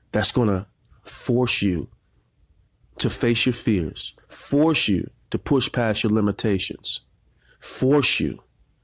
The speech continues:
to do something that you wouldn't otherwise do. You gotta figure it out. And for most people, it's not a bank account balance.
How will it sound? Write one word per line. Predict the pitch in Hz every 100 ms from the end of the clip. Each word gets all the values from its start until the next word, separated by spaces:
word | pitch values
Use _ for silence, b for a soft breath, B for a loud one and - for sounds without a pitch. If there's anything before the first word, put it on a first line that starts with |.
| _ _ -
to | 127
do | 113 135
something | - 135 - 120
that | 110
you | 131
wouldn't | 120 117 113
otherwise | 107 104 95 92
do. | 98
You | 92
gotta | 101 127 117
figure | - 110 101
it | 101
out. | 98
And | 98
for | 98
most | 110 143 139
people, | - 113
it's | 101 101
not | 127 123
a |
bank | 101 117 120
account | - 107 90
balance. | 92 87 69 - -